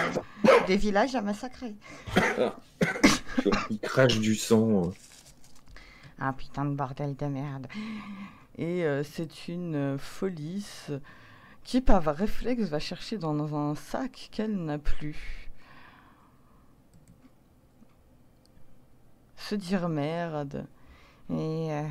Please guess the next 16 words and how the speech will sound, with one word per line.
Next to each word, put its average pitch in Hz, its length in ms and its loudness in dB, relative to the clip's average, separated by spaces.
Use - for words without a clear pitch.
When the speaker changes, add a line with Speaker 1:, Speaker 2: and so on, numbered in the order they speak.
Speaker 1:
oh 190 260 0
là 160 160 -2
là, 143 440 -4
en 165 140 -4
sale 175 260 -6
état, 165 380 -4
va 147 120 -4
falloir, 156 580 -4
euh, 143 400 -4
euh, 160 440 -2
voir 156 200 -4
à 165 60 -2
faire - 240 0
quelques 165 400 -6
soins, 160 480 -4
euh. 143 340 -6